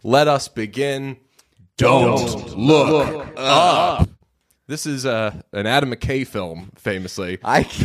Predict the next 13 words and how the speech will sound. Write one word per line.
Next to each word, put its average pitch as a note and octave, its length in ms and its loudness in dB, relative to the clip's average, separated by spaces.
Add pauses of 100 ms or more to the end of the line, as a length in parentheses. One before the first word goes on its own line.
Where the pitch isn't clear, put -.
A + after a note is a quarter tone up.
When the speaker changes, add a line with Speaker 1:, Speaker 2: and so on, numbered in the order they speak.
Speaker 2:
I, G#3+ 340 2
it's F3 240 2
funny F#3+ 340 2
that, D#3 180 0
like, C#3 180 -2
you A#2 140 -2
are A#2+ 120 0
turning G#2+ 580 -10
so G#2+ 480 -2
fast F#2 520 -6
on F#2+ 100 -8
Adam F#2 320 -8
McKay. E2+ 500 -12